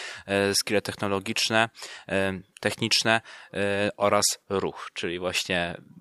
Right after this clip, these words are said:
wykonywanie tego kroku, kiedy jest taka potrzeba. E, no i chciałem zacząć może od tych soft skillów. E, jakie uważasz soft skille są dzisiaj potrzebne, bądź też nawet niezbędne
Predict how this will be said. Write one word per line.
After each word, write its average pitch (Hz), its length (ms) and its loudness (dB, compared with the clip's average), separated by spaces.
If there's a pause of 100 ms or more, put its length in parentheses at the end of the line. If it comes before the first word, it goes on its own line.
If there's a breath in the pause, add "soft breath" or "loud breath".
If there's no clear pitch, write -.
(120)
wykonywanie 113 640 2
tego 95 240 -2
kroku, 107 400 0
kiedy 98 460 -2
jest 95 120 -10
taka 95 180 0
potrzeba. 78 440 0 (420 loud breath)
E, 92 300 4 (160)
no 131 240 -2
i 156 60 4
chciałem 151 200 6
zacząć 135 260 2
może 123 180 4
od - 60 -2
tych - 120 0
soft - 200 2
skillów. - 520 -4
E, 95 320 0
jakie 123 480 2
uważasz 107 460 2 (100)
soft - 180 -2
skille 107 300 0
są 98 240 -2
dzisiaj 95 520 2 (280)
potrzebne, 107 480 -2
bądź 90 180 -4
też - 180 -4
nawet 87 220 -8
niezbędne 104 680 0